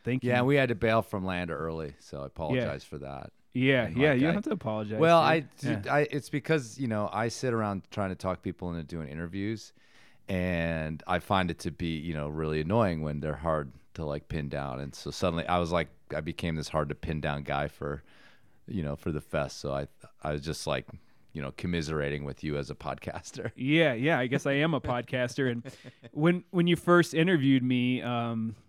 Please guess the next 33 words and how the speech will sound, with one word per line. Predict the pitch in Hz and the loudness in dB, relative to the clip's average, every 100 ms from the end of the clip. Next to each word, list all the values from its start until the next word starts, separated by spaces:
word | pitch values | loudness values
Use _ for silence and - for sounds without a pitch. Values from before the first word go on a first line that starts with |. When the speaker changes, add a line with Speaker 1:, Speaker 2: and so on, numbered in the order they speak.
| _ - _ | _ -20 _
Speaker 1:
well, | 143 156 | 6 6
I, | 165 | 8
I | 165 | 6
wanna | 180 | 6
go, | 165 156 | 6 6
I | 147 | 4
wanna | 156 | 2
start | 135 - 147 | 2 4 4
with | 135 123 - | 4 0 -4
how | - 156 | 2 4
you | 156 147 | 6 4
found | - 143 135 | 2 0 0
the | 120 | -4
climbing | - 123 117 | -6 -4 -4
zine, | 104 104 101 | -6 -10 -10
'cause | 107 | -4
we | 131 | 0
met | 151 170 | 4 4
in | 156 | 2
Taylor | 151 147 139 | 2 2 2
Canyon. | - 131 127 127 123 123 120 - _ _ _ | -2 -2 -2 -2 -2 -2 -4 -8 _ _ _
You | - 143 | 0 4
were | 156 | 6
kinda | 147 143 | 4 2
doing | 131 135 | 2 0
stuff | 127 131 123 | 0 -2 -4
for | 120 | -8
the | 117 | -6
Gazette, | 117 110 127 120 117 117 | -6 -4 -2 -2 -2 -2
the | |
Mountain | 131 127 113 | 0 0 -2
Gazette, | 120 110 117 117 117 120 _ _ _ _ _ | -4 -4 -4 -2 -2 -4 _ _ _ _ _
um, | - 113 110 110 107 110 | -8 -6 -4 -4 -6 -8